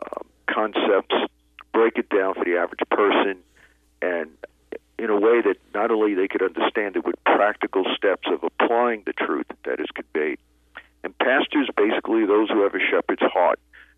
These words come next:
They're not interested as much in expansion, but in maintaining the flock, uh, maintaining what has already been gained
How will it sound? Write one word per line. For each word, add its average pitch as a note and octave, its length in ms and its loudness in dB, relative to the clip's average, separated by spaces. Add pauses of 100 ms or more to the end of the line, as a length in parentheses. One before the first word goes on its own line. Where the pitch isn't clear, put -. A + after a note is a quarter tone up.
(240)
They're E2 120 -2
not G2+ 240 0
interested G2+ 600 0
as E2+ 240 -2
much F#2 300 -2
in E2 140 -8 (180)
expansion, F#2+ 760 -2 (140)
but E2 200 2 (180)
in D#2 200 -8 (120)
maintaining F#2 640 -4 (560)
the F2 140 -4
flock, F2 440 2 (440)
uh, - 180 -4 (120)
maintaining G2+ 680 -4
what F2+ 320 0
has F2 160 -2
already F2+ 500 2
been E2+ 220 -4
gained G#2+ 400 -6